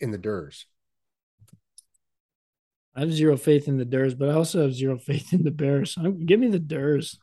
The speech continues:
Speaker 2: Why not?
Speaker 1: You and the pick. <laughs> So you're on the winner's side. <laughs>
Speaker 2: I gotta do something to, to turn this around here. Gosh, I had a very bad week with actual money plays too. I think I went, like, one and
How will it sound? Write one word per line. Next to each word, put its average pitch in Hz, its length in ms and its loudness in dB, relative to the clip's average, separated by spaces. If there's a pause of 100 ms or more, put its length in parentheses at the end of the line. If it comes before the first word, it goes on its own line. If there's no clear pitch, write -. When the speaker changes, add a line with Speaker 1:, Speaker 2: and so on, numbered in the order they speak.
Speaker 2:
Why 156 200 -4
not? 151 380 -6 (920)
Speaker 1:
You 120 280 4
and 151 160 6
the 156 40 2
pick. 208 500 0 (240)
<laughs> 180 640 -6 (1120)
So 147 120 4
you're 151 240 6
on 165 80 4
the 147 80 2
winner's 147 320 0
side. 151 340 -6 (440)
<laughs> - 760 -2
Speaker 2:
I 156 140 2
gotta 185 200 6
do 180 200 8
something 170 500 0
to, 127 120 -8 (260)
to 151 120 -8
turn 156 240 4
this 151 220 4
around 143 400 0
here. 156 240 0 (1120)
Gosh, 147 240 2
I 160 80 6
had 175 140 8
a 143 40 4
very 151 280 6
bad 147 260 2
week 143 220 0
with 135 120 -4
actual 139 300 -4
money 131 280 -2
plays 117 300 -8
too. 123 240 -4
I 117 60 -6
think 143 220 -6
I 135 40 0
went, 131 280 -4
like, 123 200 -10
one 131 380 -2
and 123 220 -4